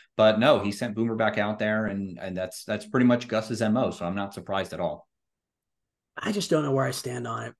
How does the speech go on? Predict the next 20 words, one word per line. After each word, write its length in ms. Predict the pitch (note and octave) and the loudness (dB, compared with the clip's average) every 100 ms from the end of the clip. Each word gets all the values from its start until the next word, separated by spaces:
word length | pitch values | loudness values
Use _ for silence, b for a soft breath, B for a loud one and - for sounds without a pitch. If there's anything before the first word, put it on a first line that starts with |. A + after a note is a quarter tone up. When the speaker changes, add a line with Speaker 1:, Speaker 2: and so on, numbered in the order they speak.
| _ D#3+ | _ 2
Speaker 2:
I, 180 | D#3+ - B B B _ | 2 2 B B B _
I 80 | E3 | 2
don't 140 | D#3 | 4
know, 180 | B2+ G#2+ | 2 0
because 500 | - D#3 F3 D3 - _ _ _ - | -2 4 4 4 -4 _ _ _ -4
you 180 | E3+ F#3+ | 4 10
know 200 | G3+ G3 | 10 10
Boomer 260 | A3 G3 | 6 4
has 200 | D#3 D3 | 2 -2
the 60 | C#3 | -4
talent, 400 | C3+ C3 F3 - | -4 -2 -4 -2
so 80 | C3+ | 0
I 40 | |
don't 100 | C3+ | 0
think 100 | C#3 | -2
this 120 | C3 | -8
is 140 | C3+ B2+ | -8 -8
a 40 | |
situation 600 | - B2+ B2 A#2 B2+ C3 | -6 -2 0 0 -2 -4
of, 280 | A#2 A2+ | -4 -6